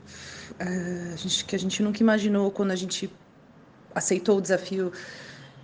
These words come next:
de gerir a loja e incentivou a abertura da mesma junto aos proprietários. Nunca imaginamos, e acredito que ninguém no mundo tenha pensado, que passaríamos noventa dias ou mais de portas fechadas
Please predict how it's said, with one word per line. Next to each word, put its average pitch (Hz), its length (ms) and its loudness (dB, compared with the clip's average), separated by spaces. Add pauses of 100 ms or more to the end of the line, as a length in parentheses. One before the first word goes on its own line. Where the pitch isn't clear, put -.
(400)
de 175 520 -2
gerir 190 540 4
a 170 40 8
loja 170 1000 4 (120)
e 180 80 -8 (540)
incentivou 185 600 4
a 208 40 10
abertura 180 420 2
da 165 120 6
mesma 170 760 0 (420)
junto 185 240 0
aos 175 80 4
proprietários. 190 960 6 (500)
Nunca 226 200 4
imaginamos, 247 1040 6
e 208 120 2
acredito 196 440 0
que - 100 -2
ninguém 214 560 6 (320)
no 190 140 6
mundo 226 440 10
tenha 214 300 2
pensado, 226 720 4 (160)
que 233 320 2
passaríamos 233 500 6
noventa 226 400 6
dias 214 440 6
ou 208 100 6
mais 220 400 8
de 214 60 4
portas 214 340 2
fechadas 240 720 4